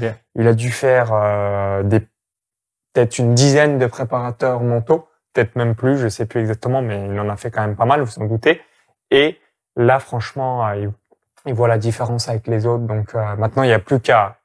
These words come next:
Speaker 2: que se matérialise
Speaker 1: Ouais.
Speaker 2: sur des résultats concrets, euh, au cours des prochains mois, mais déjà dans sa vie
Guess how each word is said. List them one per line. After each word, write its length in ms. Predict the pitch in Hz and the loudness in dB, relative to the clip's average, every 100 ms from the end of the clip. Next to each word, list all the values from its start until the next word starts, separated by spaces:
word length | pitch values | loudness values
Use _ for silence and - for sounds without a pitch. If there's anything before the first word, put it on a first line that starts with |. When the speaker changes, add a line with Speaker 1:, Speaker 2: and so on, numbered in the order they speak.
| _ | _
Speaker 2:
que 60 | - | -8
se 100 | 117 | -4
matérialise 960 | 117 135 127 135 127 131 135 135 117 98 _ _ - | -2 -2 -2 -4 -2 -2 0 0 -2 -4 _ _ -4
Speaker 1:
Ouais. 120 | 127 | -2
Speaker 2:
sur 280 | 117 151 127 | 0 0 0
des 320 | 120 117 117 - | 0 0 0 -2
résultats 680 | 107 127 120 123 117 127 | 0 2 2 0 2 0
concrets, 640 | - 123 113 - 123 120 113 | 0 -2 -4 0 2 2 2
euh, 300 | 107 104 107 | 0 -4 -6
au 120 | 110 | -6
cours 200 | 113 117 | -2 0
des 100 | 107 | 0
prochains 380 | - 113 - 117 | -2 -6 -4 -2
mois, 220 | 120 123 | 0 0
mais 140 | 113 | 0
déjà 520 | 101 104 117 117 107 - _ _ - | -2 2 2 2 0 -8 _ _ -2
dans 180 | 117 131 | 0 0
sa 220 | - 135 | 2 2
vie 340 | 123 139 147 | 2 2 0